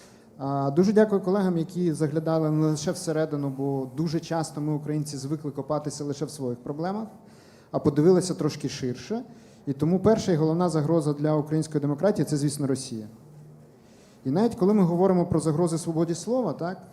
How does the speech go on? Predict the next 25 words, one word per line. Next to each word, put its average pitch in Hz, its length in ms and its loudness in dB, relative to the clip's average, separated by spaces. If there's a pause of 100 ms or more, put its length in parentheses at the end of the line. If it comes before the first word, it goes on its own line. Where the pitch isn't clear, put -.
(680)
там 220 180 6
ми 190 80 4
маємо 185 360 2
періодичні, 170 960 0 (140)
на 147 140 -2
жаль, 170 180 0
неприпустимі 156 760 -2
речі, 170 520 -4
як, 165 240 0
наприклад, 156 380 -6
дискредитація 143 840 -6
і 135 40 -4
перешкоджання 147 680 -6 (380)
діяльності 156 600 0
журналістів. 135 640 -6 (440)
Але 160 340 2
ми 175 240 4
маємо 143 420 0
су-, 143 240 -10 (120)
спільний 156 380 -2
спротив 147 460 -6
цьому, 135 480 -8 (340)
і 151 100 0
як 143 220 0
наслідок 185 480 -4